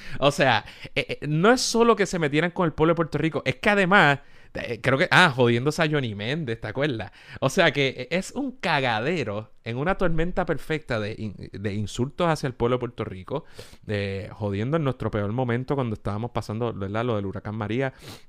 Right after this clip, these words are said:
eh, y te metes también con personas poderosas dentro de tu partido, que es la gente que tendría que sacar la cara por ti o tragar hondo,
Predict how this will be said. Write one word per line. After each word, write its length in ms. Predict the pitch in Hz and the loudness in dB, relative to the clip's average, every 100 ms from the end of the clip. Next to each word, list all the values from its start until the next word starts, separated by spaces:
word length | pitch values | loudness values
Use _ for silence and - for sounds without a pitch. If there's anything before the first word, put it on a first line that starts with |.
| - | -10
eh, 300 | 104 101 92 | -6 -6 -6
y 100 | - | -8
te 140 | 117 117 | -4 0
metes 300 | 113 120 170 | 0 0 0
también 360 | 175 131 117 139 | 0 0 0 0
con 240 | 214 175 | -2 -2
personas 460 | - 117 - 117 123 | -2 -4 -2 -4 0
poderosas 500 | 147 135 139 180 113 | 2 2 2 -2 0
dentro 340 | 120 127 165 | -2 0 0
de 80 | 175 | 2
tu 100 | 175 | 0
partido, 600 | 156 139 - 190 135 123 | -4 -6 -6 -2 0 0
que 100 | 123 | 0
es 60 | 123 | 0
la 120 | 143 | 0
gente 240 | 151 156 | -2 -4
que 120 | 147 | -6
tendría 460 | 131 123 110 110 127 | -6 -4 -4 -4 -4
que 80 | 151 | -4
sacar 220 | - 135 | -6 -4
la 100 | 143 | -2
cara 200 | 143 143 | 0 0
por 140 | 143 110 | 0 -4
ti 220 | - 160 113 | -4 -6 -6
o 80 | |
tragar 320 | 107 110 120 139 | -4 -4 -4 -2
hondo, 320 | 151 101 | -4 -6